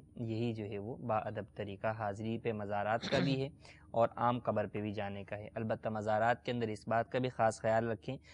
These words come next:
کہ چار ہاتھ کے فاصلے سے کھڑے ہوں اور نہ مزار کو چھوئیں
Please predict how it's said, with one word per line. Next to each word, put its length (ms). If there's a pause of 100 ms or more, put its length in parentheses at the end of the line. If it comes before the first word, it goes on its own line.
(180)
کہ 120
چار 320
ہاتھ 300
کے 120
فاصلے 480
سے 200 (380)
کھڑے 300
ہوں 160 (880)
اور 180
نہ 160
مزار 360
کو 180
چھوئیں 460